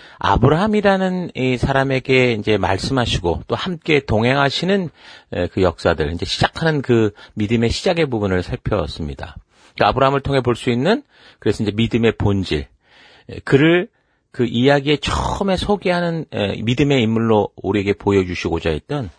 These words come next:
그 하나님의 그 의도를 우리가 지금 그래서 볼 수 있어야 되는데,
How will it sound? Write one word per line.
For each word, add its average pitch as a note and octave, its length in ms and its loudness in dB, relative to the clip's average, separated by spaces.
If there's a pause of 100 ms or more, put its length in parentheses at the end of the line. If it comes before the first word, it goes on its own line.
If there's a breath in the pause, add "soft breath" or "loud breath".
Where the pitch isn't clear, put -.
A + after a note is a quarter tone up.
(460 loud breath)
그 G2+ 60 0
하나님의 A#2+ 500 0
그 G2+ 240 2
의도를 B2+ 300 2
우리가 G2 180 -2
지금 F2+ 160 -8
그래서 E2+ 260 -4
볼 F#2+ 180 -4
수 - 120 -2
있어야 E2+ 240 -2
되는데, D2+ 520 -8